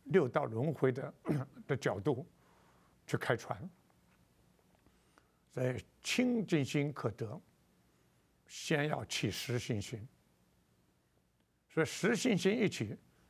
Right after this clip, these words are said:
清净心就彰显。<clears throat> 你的一真法界的真心，驾驶你那个F one的车子，<clears throat> 它一定听话，按照交通规则，不会横冲直撞，按照交通守则，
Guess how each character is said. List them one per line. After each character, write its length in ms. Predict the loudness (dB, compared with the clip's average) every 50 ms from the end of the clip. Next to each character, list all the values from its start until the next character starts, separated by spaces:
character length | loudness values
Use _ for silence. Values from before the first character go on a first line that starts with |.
| _ _ -8
清 360 | -2 2 2 2 2 2 0
净 160 | 0 0 0
心 220 | 2 2 2 2 2
就 100 | 0 -2
彰 260 | 0 0 0 0 0 -4
显。 240 | -6 -8 -12 -12 -14 _ _ _ -8 -4 -4 -2 -2 -4
<clears throat> 480 | -8 _ _ _ _ _ -20 -20 -8 -2
你 160 | 0 0 2
的 180 | 2 2 2 0 -2 -2
一 80 | -2 0
真 240 | 2 2 0 0 2
法 220 | 0 0 0 0
界 200 | 2 2 2 2
的 120 | 2 0
真 260 | 0 0 0 0 0 0
心， 300 | 0 0 0 0 -2 -6 -10 -20 _ -20 -20 -20 -20 -20 -14 -4
驾 240 | 0 0 0 0 -2
驶 220 | -2 0 0 2
你 160 | 2 2 2
那 140 | 2 2 2
个 100 | 0 -2 -2 0
F 300 | -2 -2 -2 -2 -2 -2
one 80 | -2
的 100 | -2 -4
车 180 | -2 0 0 0
子， 240 | 0 0 -4 -8 -8 -12 _ _ -20 -20 -20 -20
<clears throat> 400 | -20 -20 -10 _ 0 0 0 2
它 140 | 2 0 2
一 100 | 2 2
定 180 | 2 2 2 2 2
听 240 | 2 2 0 2
话， 260 | 2 0 -2 -2 -4 -12 _ _ _ _ _ _ _ _ _ _ _ _ _ _ _ _
按 220 | 2 2 2 4 4
照 140 | 2 2 4
交 180 | 4 4 4
通 160 | 4 2 2
规 160 | 2 2 2 2
则， 300 | 2 0 -2 -4 -6 -10 -14 _ _ _ _ _ _ _ _ _ _ _
不 320 | -2 0 2 4 4 4 4
会 300 | 4 4 4 4 2 -4 -10 -18 _ _
横 300 | -4 0 2 2 2 2
冲 220 | 0 0 0 0
直 180 | -2 -2 -4 -2
撞， 240 | -2 -2 -2 -2 -4 _ _ -20 -20 -20 -20 -20 -20 -20 -20 -20 -20 -4 -2
按 160 | 0 2 2
照 100 | 2 2
交 240 | 4 4 4 4 4
通 180 | 4 2 2
守 160 | 2 2 0 2
则， 280 | 2 2 0 0 0